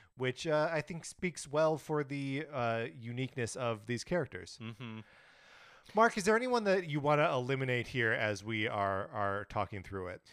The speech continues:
Speaker 2: Yeah, one I feel fine eliminating is, uh, Gorko. Gorko and Rupin, I would I would be fine taking both of those off the board. So Gorko is the Goron,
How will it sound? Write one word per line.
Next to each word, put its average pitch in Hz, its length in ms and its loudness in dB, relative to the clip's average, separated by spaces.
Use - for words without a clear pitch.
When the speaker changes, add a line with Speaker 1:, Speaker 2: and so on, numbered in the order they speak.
Speaker 2:
Yeah, 175 320 6
one 240 320 2
I 185 200 0
feel 170 360 2
fine 147 640 2
eliminating 175 840 -4
is, 127 680 2
uh, 110 500 4
Gorko. 107 560 0
Gorko 220 440 6
and 127 200 -4
Rupin, 190 540 -4
I 135 140 2
would 127 180 -4
I 127 120 8
would 131 120 2
be 131 100 -4
fine 123 180 2
taking 120 260 -6
both 107 200 -4
of - 40 -20
those 110 160 0
off 110 180 2
the 117 60 -8
board. 113 260 -4
So 120 160 0
Gorko 165 480 0
is 139 160 -6
the 139 120 -4
Goron, 123 600 2